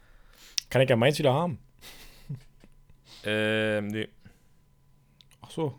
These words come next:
Speaker 1: Ist jetzt eine feindliche
Speaker 2: Ja,
Speaker 1: Übernahme.
Speaker 2: wenn du jetzt,
Speaker 1: Ja.
Speaker 2: wenn du jetzt so hier fragst, kann ich dich jetzt ja schlecht fragen, ob ich das nicht trotzdem noch mitnehmen kann.
Speaker 1: Ja, na
Speaker 2: Ich
Speaker 1: klar.
Speaker 2: wird nach meinem Urlaub wieder kriegst.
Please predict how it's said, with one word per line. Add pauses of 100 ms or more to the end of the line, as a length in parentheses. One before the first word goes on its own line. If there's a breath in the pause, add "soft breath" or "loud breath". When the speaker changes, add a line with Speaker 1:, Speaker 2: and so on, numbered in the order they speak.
(1160)
Speaker 1:
Ist
jetzt
eine
feindliche
Speaker 2:
Ja,
Speaker 1:
Übernahme.
Speaker 2:
wenn
du
jetzt,
Speaker 1:
Ja.
Speaker 2:
wenn
du
jetzt
so
hier
fragst,
kann
ich
dich
jetzt
ja
schlecht
fragen,
ob
ich
das
nicht
trotzdem
noch
mitnehmen
kann. (1700 loud breath)
Speaker 1:
Ja,
na
Speaker 2:
Ich
Speaker 1:
klar.
Speaker 2:
wird
nach
meinem
Urlaub
wieder
kriegst.